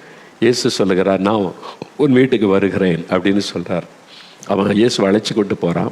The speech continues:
மனம் திரும்புகிறான், தன் பாவத்தை அறிக்கை செய்து, "எ-, எ-, சாஸ்திகளில் பாதி ஏழைகளுக்கு கொடுக்கிறேன், யார்கிட்டயாவது அநியாயமாய் வாங்கியிருந்தா நாலத்தனியா திரும்ப கொடுக்கிறேன்."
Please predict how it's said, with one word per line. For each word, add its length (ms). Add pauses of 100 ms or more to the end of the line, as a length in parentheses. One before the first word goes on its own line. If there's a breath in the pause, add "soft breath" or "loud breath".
மனம் 300
திரும்புகிறான், 640
தன் 200
பாவத்தை 460
அறிக்கை 280
செய்து, 440 (600 loud breath)
"எ-, 40
எ-, 340
சாஸ்திகளில் 880
பாதி 320
ஏழைகளுக்கு 520
கொடுக்கிறேன், 680
யார்கிட்டயாவது 500
அநியாயமாய் 520
வாங்கியிருந்தா 640
நாலத்தனியா 600
திரும்ப 280
கொடுக்கிறேன்." 560